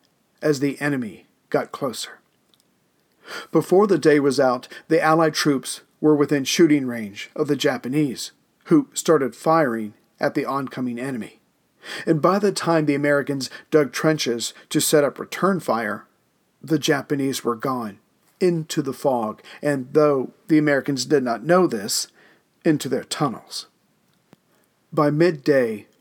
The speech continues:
of day two of Operation Landcrab, forty-four American troops were dead, with more wounded,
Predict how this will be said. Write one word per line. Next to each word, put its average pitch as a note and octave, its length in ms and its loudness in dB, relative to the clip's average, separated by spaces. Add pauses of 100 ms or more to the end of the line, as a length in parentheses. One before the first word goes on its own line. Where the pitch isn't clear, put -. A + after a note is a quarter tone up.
of D3+ 140 0
day B2 180 0
two C#3 440 0 (300)
of D#3+ 140 2
Operation C3 520 0
Landcrab, A#2+ 580 -6 (520)
forty-four E3 640 2
American C#3+ 460 -2
troops - 600 -6 (220)
were C#3+ 140 0
dead, B2 480 -4 (340)
with D3+ 200 0
more D3 260 4
wounded, B2+ 460 -4